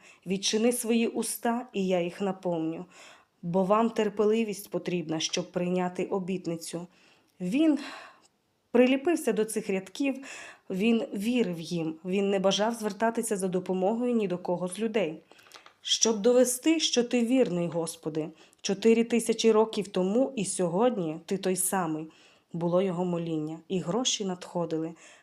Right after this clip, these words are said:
повільно, але постійно. Сьомого травня тисяча вісімсот шістдесят шостого року лопати увіткнулися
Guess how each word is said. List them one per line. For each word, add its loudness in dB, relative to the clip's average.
повільно, -2
але 2
постійно. -4
Сьомого 4
травня 2
тисяча -2
вісімсот -2
шістдесят -4
шостого -4
року 0
лопати 2
увіткнулися -2